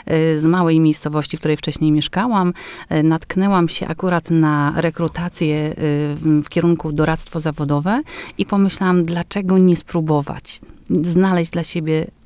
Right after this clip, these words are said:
tej drogi. E, w-, zdarzyło się tak, że miałam bardzo fajnych profesorów i prowadzących, e, ćwiczenia na studiach, e, które skoń-, ukończyłam. E,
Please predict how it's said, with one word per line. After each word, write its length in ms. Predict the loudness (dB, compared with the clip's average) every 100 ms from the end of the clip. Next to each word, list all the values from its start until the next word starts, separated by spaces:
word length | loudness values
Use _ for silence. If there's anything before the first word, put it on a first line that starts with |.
| _
tej 180 | -2 0
drogi. 420 | 0 0 -2 -8 -14 -16 -14 -6
E, 320 | -2 0 -2
w-, 340 | -4 -6 -8 -10 -8
zdarzyło 380 | -4 -2 -2 -2
się 100 | -4
tak, 160 | -2 0
że 60 |
miałam 280 | 2 4 2
bardzo 320 | 0 -4 -4
fajnych 320 | -4 0 0 0 -4 -4
profesorów 640 | -4 -6 -2 0 0 -4
i 80 | -4
prowadzących, 760 | -2 0 2 2 2 0 -2
e, 180 | 0 -2
ćwiczenia 440 | -2 -2 0 2
na 400 | 4 4 2 0 -4
studiach, 520 | -6 -2 0 0 -2
e, 220 | -4 -4
które 280 | -6 -8 -4
skoń-, 300 | 0 0 0
ukończyłam. 560 | 0 0 0 0 2 0 -4 -14 -14 -14 -6 0
E, 360 | 2 2 2